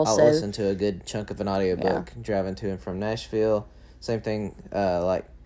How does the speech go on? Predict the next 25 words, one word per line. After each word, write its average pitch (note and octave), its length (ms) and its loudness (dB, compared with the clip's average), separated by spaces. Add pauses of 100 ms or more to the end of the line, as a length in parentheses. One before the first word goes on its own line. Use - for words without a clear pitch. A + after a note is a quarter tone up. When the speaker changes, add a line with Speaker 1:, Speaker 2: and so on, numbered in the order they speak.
(240)
Speaker 1:
when F2+ 100 -6
I'm F#2 80 -6
cooking A#2+ 340 -6
dinner, C3+ 340 2
I G2+ 120 4
can F#2+ 180 -4
Speaker 2:
Mm-hmm. E2 80 -4
Speaker 1:
put - 140 0
it F2+ 100 -4
on. F2 380 -2
When F#2+ 100 -2
I'm F#2 200 -4
cutting G#2 340 -4
grass, G#2+ 560 4
I F2 40 -6
can F2 140 -10
put F#2 160 -6
on F#2 140 -2
an B1+ 80 -8
audiobook. F2 480 -2
So A2 100 -6
it's A#2 100 -6
not F3 100 0
Speaker 2:
Mm-hmm. D#3 60 2
Speaker 1:
really A#2+ 280 4